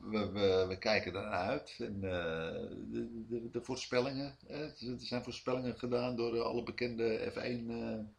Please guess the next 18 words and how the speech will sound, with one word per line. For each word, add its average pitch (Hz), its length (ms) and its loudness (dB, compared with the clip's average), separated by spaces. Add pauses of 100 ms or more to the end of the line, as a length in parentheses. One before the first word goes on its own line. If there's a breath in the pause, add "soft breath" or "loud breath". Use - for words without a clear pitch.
(180)
analisten. 123 640 0 (1700 loud breath)
En 151 120 2
ze 117 120 4
zeggen 113 440 6
Max 127 360 4
één, 131 440 6
en 113 80 4
de 113 60 4
ander 117 180 4
zegt 110 220 0
Hamilton 120 460 4
één, 123 480 4
en 113 100 4
de 107 60 6
ander 113 160 4
zegt 92 260 2
Bottas 123 440 6
één. 117 500 0